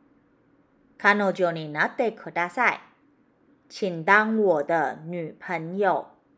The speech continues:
そばにいてほしいです。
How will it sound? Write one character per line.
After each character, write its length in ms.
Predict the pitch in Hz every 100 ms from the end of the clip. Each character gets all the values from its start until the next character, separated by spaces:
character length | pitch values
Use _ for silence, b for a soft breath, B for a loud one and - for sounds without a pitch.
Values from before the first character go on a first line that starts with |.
| _ _ _ _ _ _ _ _ _ _ _ _ _ _ _ _ _ _ _ _ _ _
そ 260 | - 233 240
ば 240 | 262 233
に 260 | 190 165 147
い 180 | - 160
て 260 | 190 185 185
ほ 260 | - 175
し 360 | 175 - 214 170
い 40 |
で 220 | 151 -
す。 220 | - -